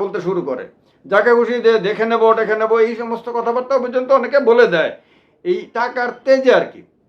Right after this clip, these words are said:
সেই জায়গাতে এই মহিলার, মৃত মহিলার ব্যাংক অ্যাকাউন্টে দশ লক্ষ এক হাজার তিনশো ছাপ্পান্ন কোটি টাকা ঢুকেছে। তাদের অবস্থা কীরকম হতে পারে একবার ভাব-, ভাবেন। এই ছেলেটা এই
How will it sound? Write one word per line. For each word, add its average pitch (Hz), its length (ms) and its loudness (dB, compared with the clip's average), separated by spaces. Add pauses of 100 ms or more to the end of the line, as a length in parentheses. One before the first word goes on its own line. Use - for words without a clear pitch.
(1000)
সেই 233 200 4 (100)
জায়গাতে 240 500 4 (1000)
এই 175 280 -2
মহিলার, 226 680 2
মৃত 220 200 -6
মহিলার 220 580 0
ব্যাংক 202 220 -2
অ্যাকাউন্টে 240 520 -2 (260)
দশ 262 200 2 (120)
লক্ষ 262 320 -4 (360)
এক 254 80 -2 (100)
হাজার 254 280 2 (120)
তিনশো 220 320 -8 (100)
ছাপ্পান্ন 294 400 -8 (120)
কোটি 233 200 -2
টাকা 190 260 0 (100)
ঢুকেছে। 170 420 -2 (180)
তাদের 233 300 2
অবস্থা 233 240 -4
কীরকম 233 400 -4
হতে 208 200 -4
পারে 196 140 0
একবার 185 220 0
ভাব-, 175 200 0
ভাবেন। 190 240 -4 (1080)
এই 226 180 -4
ছেলেটা 254 400 4 (1000)
এই 214 140 -4